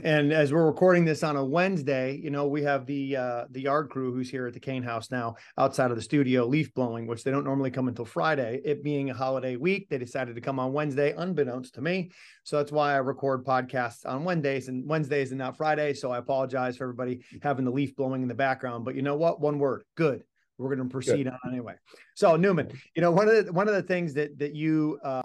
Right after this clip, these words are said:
Speaker 1: recommend athletes do, and it's one of the things I've done, is a dexa scan. And I had my first dexa scan done back in here, if we look in, in January of twenty seventeen, and then I had another one done in April of twenty seventeen.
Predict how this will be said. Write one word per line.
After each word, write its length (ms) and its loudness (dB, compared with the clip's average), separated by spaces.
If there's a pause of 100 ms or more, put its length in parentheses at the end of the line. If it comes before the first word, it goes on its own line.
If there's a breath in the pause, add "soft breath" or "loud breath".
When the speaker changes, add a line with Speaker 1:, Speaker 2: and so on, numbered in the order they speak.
Speaker 1:
recommend 560 -2
athletes 440 -4
do, 300 2
and 100 0
it's 140 -10
one 140 -6
of 80 -4
the 40 -10
things 220 -4
I've 200 0
done, 200 -2
is 220 -6
a 40 0
dexa 400 -2
scan. 540 -10
And 240 2
I 40 2
had 180 2
my 100 4
first 420 2
dexa 320 2
scan 480 -2
done 440 -2 (360 loud breath)
back 420 0
in 340 -2
here, 280 2
if 120 0
we 80 0
look 240 2
in, 240 -4
in 260 -4 (180)
January 640 2
of 120 0
twenty 260 -2
seventeen, 680 -4
and 60 -4
then 80 -4
I 60 -4
had 140 -2
another 260 -2
one 240 -2
done 220 -2
in 140 -4
April 420 -2
of 100 -6
twenty 260 -8
seventeen. 720 -4